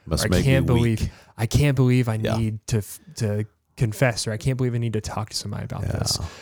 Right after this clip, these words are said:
Speaker 2: But the reality is, is the closer I'm to grow, the more I'm growing, not more independent I am, but the more dependent on others I am. And those shame messages, it's not that we don't keep receiving them, but we learn how to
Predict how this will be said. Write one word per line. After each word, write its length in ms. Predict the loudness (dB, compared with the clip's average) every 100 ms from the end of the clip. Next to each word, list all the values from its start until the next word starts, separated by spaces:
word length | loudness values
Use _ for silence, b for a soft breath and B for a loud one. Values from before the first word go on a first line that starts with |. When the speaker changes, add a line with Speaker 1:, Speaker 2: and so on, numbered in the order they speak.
| B -2
Speaker 2:
But 120 | 2
the 100 | 2
reality 720 | 2 2 2 0 0 -2 -2
is, 260 | -2 -2 -2
is 220 | -4 -4
the 100 | -4
closer 480 | 0 0 0 -2 -2
I'm 320 | -2 -4 -8 -12 _ -4
to 240 | -2 -2 -4 -6
grow, 360 | -2 0 0
the 80 | 0
more 200 | 2 2
I'm 160 | 2 0
growing, 520 | 0 0 0 -2 -4
not 240 | -4 -4 -10 -16
more 220 | -8 -6
independent 580 | -4 -6 -8 -10 -12 -10
I 120 | -8
am, 180 | -6 -6
but 140 | -6
the 60 | -6
more 200 | -6 -6
dependent 480 | -8 -8 -6 -6 -6
on 120 | -6
others 360 | -6 -6 -6 -6
I 100 | -8
am. 320 | -8 -8 -12 b b b b
And 120 | 0 2
those 140 | 2
shame 340 | 0 0 0
messages, 680 | 0 -2 -4 -4 -4 -2 -4 -6
it's 260 | -6 -4
not 260 | -2 -2 -2
that 180 | -4 -6 b b b -4
we 80 |
don't 260 | 0 0 -2
keep 220 | -4 -4
receiving 520 | -4 -4 -4 -4 -6
them, 120 | -6 -6
but 120 | -4
we 120 | -2
learn 260 | -2 -2 -4
how 180 | -6 -4
to 240 | -6